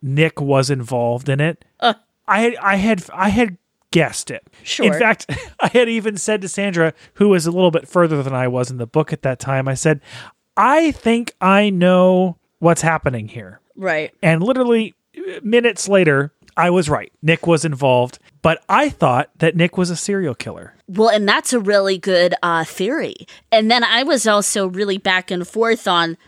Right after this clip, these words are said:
Speaker 2: is Nick involved or is Nick a red herring? I had a little bit of that, too, where I was like, is he actually a part of this? Or are we just being led to think he is? And I liked that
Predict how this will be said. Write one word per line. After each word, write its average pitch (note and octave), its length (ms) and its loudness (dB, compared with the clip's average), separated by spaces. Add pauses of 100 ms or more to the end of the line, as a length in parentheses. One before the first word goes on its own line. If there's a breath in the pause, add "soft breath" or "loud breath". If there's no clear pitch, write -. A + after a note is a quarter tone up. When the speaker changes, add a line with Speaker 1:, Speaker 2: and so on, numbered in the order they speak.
(140)
Speaker 2:
is A3+ 260 -4
Nick A4+ 220 0
involved B3 580 2
or G#3+ 100 2
is F#3 220 -2
Nick G3 460 -2
a F3+ 100 0
red F3 280 -2
herring? G#3 760 -6 (120)
I C4 60 -2
had G4 220 2
a - 60 0
little D#4 200 0
bit A3 160 -2
of E3+ 120 -2
that, D#3+ 240 0
too, E4 260 -4
where A3+ 140 0
I F3 40 0
was F3+ 180 -4
like, F3+ 220 -2
is F#3 160 -6
he D4+ 240 -6
actually F#3+ 540 -4
a E3+ 60 -4
part D#3+ 300 -6
of A3+ 120 -10
this? G4+ 340 -4 (320 loud breath)
Or B3 460 4
are G#3 160 2
we A#3+ 220 -6
just - 380 -2
being F3 600 -2
led F3 240 0
to E3 100 -10
think F#3+ 320 -10
he C#3 240 -12
is? - 220 -10 (260 loud breath)
And G#3 160 0
I G#3 80 0
liked A3 440 0
that A3 180 0